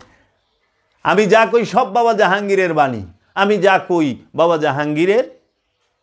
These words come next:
এবং সুফি সদরউদ্দিন আহমদ চিশতি, তারা পরম পূজনীয় আমার কাছে। কেন সংকীর্ণতা থাকবে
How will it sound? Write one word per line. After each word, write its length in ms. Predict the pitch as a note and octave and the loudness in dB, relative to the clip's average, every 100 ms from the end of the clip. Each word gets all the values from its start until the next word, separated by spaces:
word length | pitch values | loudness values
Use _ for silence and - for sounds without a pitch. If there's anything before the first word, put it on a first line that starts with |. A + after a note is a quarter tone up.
| - | -6
এবং 240 | B2+ C#3+ C#3+ | -2 -2 -4
সুফি 260 | D#3 C3+ | -6 -6
সদরউদ্দিন 580 | C3 D#3 C#3+ D3 C3 C3 | -6 -8 -6 -8 -6 -6
আহমদ 480 | C3 B2 B2+ A#2+ G2+ | -2 -2 -2 -4 -6
চিশতি, 540 | - - - C#3+ A2 - _ _ - | -10 -10 -6 -6 -6 -10 _ _ 0
তারা 240 | C#3 C3 | 2 2
পরম 400 | A#2 C3+ E3+ D3 | 0 0 0 -2
পূজনীয় 460 | - A2 A2 A2 G2+ | -8 -6 -4 -4 -6
আমার 320 | F#2+ F#2 F2 | -10 -14 -18
কাছে। 220 | G2 - | -20 -16
কেন 360 | - D#3 G#3+ G3+ | -4 -2 -2 -2
সংকীর্ণতা 680 | G3+ G3 F#3 F#3+ F3 E3+ | -4 -4 -4 -4 -4 -6
থাকবে 480 | C3 B2+ C3+ G2+ | -8 -10 -12 -16